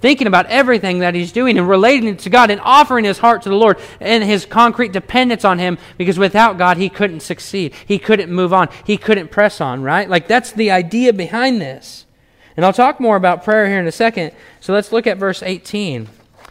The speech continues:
The last command that we, that we'll be looking at, as Paul says, is, is to give thanks in all circumstances. See, with the context of First Thessalonians,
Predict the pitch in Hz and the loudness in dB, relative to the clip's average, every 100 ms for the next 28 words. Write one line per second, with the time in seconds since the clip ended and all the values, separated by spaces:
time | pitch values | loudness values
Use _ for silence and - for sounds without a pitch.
0 | _ - 180 202 208 190 190 190 185 - | _ -2 0 2 -2 -6 -4 -4 -4 -6
1 | 156 147 160 160 165 165 160 214 208 147 | -8 -8 -8 -6 -4 -6 -4 -4 -4 -6
2 | 131 131 _ _ _ 143 139 - 196 - | -6 -8 _ _ _ -8 -4 -2 -2 -2
3 | 170 156 151 151 151 156 165 139 202 170 | -6 -6 -6 -8 -8 -10 -10 -6 -6 -6
4 | 143 190 190 - 156 165 180 - 214 208 | -6 -8 -8 -10 -4 -2 -2 -4 -6 -6
5 | 175 - 143 120 - 120 110 - _ _ | -10 -8 -10 -10 -10 -14 -14 -20 _ _
6 | _ _ _ - 202 254 285 - 247 247 | _ _ _ -6 -2 0 -2 0 2 2
7 | 262 233 214 - 226 226 226 220 202 214 | 0 0 0 2 0 0 -2 -2 -2 0
8 | 220 180 165 | 0 -2 -4